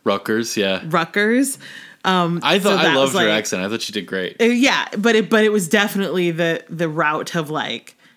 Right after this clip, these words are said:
Speaker 2: I'm gonna, it's like when people try to do the Philly accent and they're just like, "Wooder," but everything else is normal. <laughs>
Speaker 1: Yeah, yeah, yeah.
Speaker 2: And you're like, "Well, you didn't quite,
Speaker 1: Yeah.
Speaker 2: you didn't quite do it."
Speaker 1: I think
Speaker 2: But
Speaker 1: it works more on
Speaker 2: you
Speaker 1: me than it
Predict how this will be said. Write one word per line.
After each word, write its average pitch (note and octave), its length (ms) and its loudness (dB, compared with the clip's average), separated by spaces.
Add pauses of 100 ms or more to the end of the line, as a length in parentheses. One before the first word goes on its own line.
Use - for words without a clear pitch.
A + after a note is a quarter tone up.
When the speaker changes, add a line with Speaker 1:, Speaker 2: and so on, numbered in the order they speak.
(240)
Speaker 2:
I'm E3+ 200 0
gonna, E3 160 0
it's E3+ 220 -4
like F#3+ 140 -2
when F3+ 140 -2
people E3 220 -4
try D#3+ 160 -4
to D3+ 80 -4
do D#3 100 -6
the C#3+ 120 -8
Philly D3 280 -6
accent C#3 360 -8
and B2+ 100 -12
they're C#3+ 100 -10
just C3 180 -10
like, C3 140 -16 (300)
"Wooder," D3+ 640 -4 (460)
but E3+ 100 0
everything D#3+ 380 -2
else D#3+ 260 -4
is D3 120 -6
normal. D3+ 360 -2
<laughs> - 320 -14 (220)
Speaker 1:
Yeah, A2 80 4
yeah, G2 180 0
yeah. F#2 80 -2
Speaker 2:
And F#3+ 80 0
you're E3+ 100 0
like, D3+ 160 -8
"Well, G#3 240 -6
you G3+ 120 -4
didn't F#3 180 -4
quite, - 280 -6 (160)
Speaker 1:
Yeah. G#3 320 -6
Speaker 2:
you A3+ 120 0
didn't B3+ 120 2
quite A3 220 2
do G#3 60 2
it." G3+ 40 2
Speaker 1:
I E3 180 0
think - 100 -10
Speaker 2:
But G#3 240 2
Speaker 1:
it C3+ 100 2
works B2 300 0
more A2+ 180 2
on G#3 80 4
Speaker 2:
you G3+ 60 2
Speaker 1:
me G#2 80 2
than G#2 40 4
it G#2 40 2